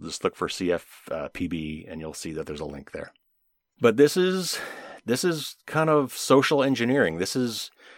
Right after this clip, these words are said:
the bad guys figuring out ways to trick you into bypassing a lot of these protections. So let's say you've got a killer password on your account, you know, something auto-generated by your password manager, which I recommend that you do,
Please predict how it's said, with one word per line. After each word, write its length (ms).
the 80
bad 340
guys 300
figuring 360
out 200
ways 320
to 320
trick 320
you 280
into 560
bypassing 880
a 60
lot 240
of 60
these 120
protections. 520
So 300
let's 240
say 80
you've 160
got 140
a 60
killer 680
password 640
on 140
your 160
account, 420
you 60
know, 140
something 400
auto-generated 640
by 100
your 100
password 340
manager, 320
which 200
I 100
recommend 480
that 80
you 120
do, 260